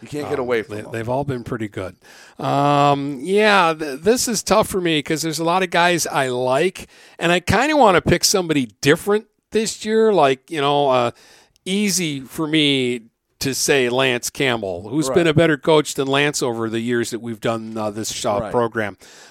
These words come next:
Speaker 2: Um, Mike
Speaker 1: I
Speaker 2: McAndrews, I, I saw Mike wizard his team through the playoffs last year. What he did at the regional were two of the best game plans ever, and then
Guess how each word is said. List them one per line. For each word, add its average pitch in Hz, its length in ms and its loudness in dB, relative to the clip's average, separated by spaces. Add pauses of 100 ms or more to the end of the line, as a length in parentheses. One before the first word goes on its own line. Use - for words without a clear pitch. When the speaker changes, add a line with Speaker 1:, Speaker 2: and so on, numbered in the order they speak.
(100)
Speaker 2:
Um, 117 460 0
Mike 131 300 0
Speaker 1:
I 165 100 -4
Speaker 2:
McAndrews, 139 640 0
I, 107 140 -4 (260)
I 127 120 0
saw 123 340 0
Mike 135 320 0
wizard 139 560 4
his 117 240 -2
team 107 360 -4 (400)
through 131 180 0
the 113 100 -2
playoffs 120 640 4
last 120 500 -2
year. 123 240 0 (160)
What 160 220 4
he 165 140 -6
did 160 200 0
at 151 180 4
the 139 80 -2
regional 156 500 -2
were 117 180 -6 (120)
two 175 180 -2
of 139 60 -4
the 123 120 0
best 147 500 -2 (320)
game 147 300 2
plans 143 480 -4
ever, 160 400 2
and 131 120 2
then 139 280 0